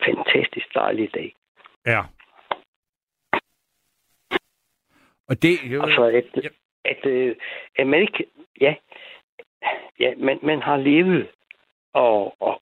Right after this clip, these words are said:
Speaker 1: og gjort noget godt, og, og, og bragt, øh, børn videre på vej.
Speaker 2: Mhm.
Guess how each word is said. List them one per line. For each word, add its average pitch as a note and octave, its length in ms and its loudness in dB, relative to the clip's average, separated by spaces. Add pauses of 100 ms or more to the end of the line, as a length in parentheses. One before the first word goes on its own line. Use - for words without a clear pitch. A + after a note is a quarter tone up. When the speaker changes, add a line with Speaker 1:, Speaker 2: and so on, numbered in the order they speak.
Speaker 1:
og - 200 -16
gjort - 300 4
noget G2 260 2
godt, C3 320 2 (800)
og, G#2 440 0 (360)
og, A#2+ 300 0
og A2+ 220 0
bragt, - 440 -4
øh, F#2 320 0 (420)
børn C3+ 340 0
videre C#3 260 2
på G#2+ 100 0
vej. F#2+ 280 0 (640)
Speaker 2:
Mhm. B2 380 4